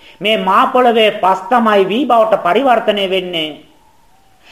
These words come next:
මේ මා පොළවේ පස් තමයි පළතුරු බවට පත් වෙන්නේ. මේ පඨවි, ආපෝ, තේජෝ, වායෝ කියන සතරමා භූතයා මේ දානයක් වශයෙන්, ප්‍රණීත වස්තුවක් වශයෙන් පත් වෙලා,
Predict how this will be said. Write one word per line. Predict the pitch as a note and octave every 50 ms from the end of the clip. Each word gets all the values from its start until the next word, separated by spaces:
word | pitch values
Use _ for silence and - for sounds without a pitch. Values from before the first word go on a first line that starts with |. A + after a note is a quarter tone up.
| - -
මේ | - G3 A3+ G#3+
මා | G3 G3 G3+ A3+ C4
පොළවේ | C4+ - C4+ C#4 B3+ A#3 A3+ G#3+
පස් | G#3+ - G3 F#3+ F#3+ -
තමයි | - C4 A#3+ A#3 A3 G#3 G3+ G3
පළතුරු | - E3 E3+ G3+ C4+ C4 D4 D4+ D4+
බවට | C4 A#3 A3 A3 G#3+ G#3 -
පත් | G3+ G3 G3 -
වෙන්නේ. | G3+ G3+ G3 F#3+ F#3 F3+ F3 D#3 - - - - _ _ _ _ _ _ _ _ _ _ _ - - -
මේ | - G3 A3+ A3
පඨවි, | A3 - G3 G3+ - C4 D4 D#4 D4 C4
ආපෝ, | A#3 A3+ A3+ - A3 G#3+
තේජෝ, | G3+ - G3 G#3 G#3 - G#3+ G#3 F#3+
වායෝ | F3 E3+ F3 F#3+ G#3+ A3+ A3+ A3 G3+
කියන | - - G3+ A3 B3 B3+ C#4 A#3 G#3+ G3 E3+ - - - - -
සතරමා | - - - G3+ F#3+ - A#3+ B3+ B3+ B3+ A#3+ A#3 A3+ G#3+ G3+ G3 F#3
භූතයා | D#3+ D#3 F#3 A3+ C#4 F4 - B3+ A3+ G#3+ G3 F3+ F3+ D#3 D3+ D3+ - - - -
මේ | - E3 F#3+ F#3+ E3
දානයක් | E3 F#3 F3+ F#3+ G3+ A3 B3 B3 A#3+ A3 G3+ -
වශයෙන්, | - F#3+ F3+ F#3 F#3 F#3 F3+ F3 D3+
ප්‍රණීත | - - F#3+ F#3 F3+ G3 A#3 - -
වස්තුවක් | - G3+ F#3+ E3+ D3+ D#3 - - A#3+ A3 G3+ G#3
වශයෙන් | G3+ F#3+ F#3+ - F#3+ F3+ E3+ E3
පත් | - E3 D#3 D#3 - -
වෙලා, | G3+ G3 G3 F#3 F3 D3 D3 - -